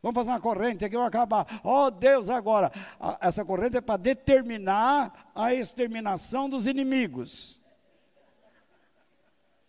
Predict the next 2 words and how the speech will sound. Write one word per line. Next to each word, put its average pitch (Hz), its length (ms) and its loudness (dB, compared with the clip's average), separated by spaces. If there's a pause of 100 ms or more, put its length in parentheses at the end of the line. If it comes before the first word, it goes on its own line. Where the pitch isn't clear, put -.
(2750)
Não. 101 420 -10 (920)
Suportamos. 147 1300 -10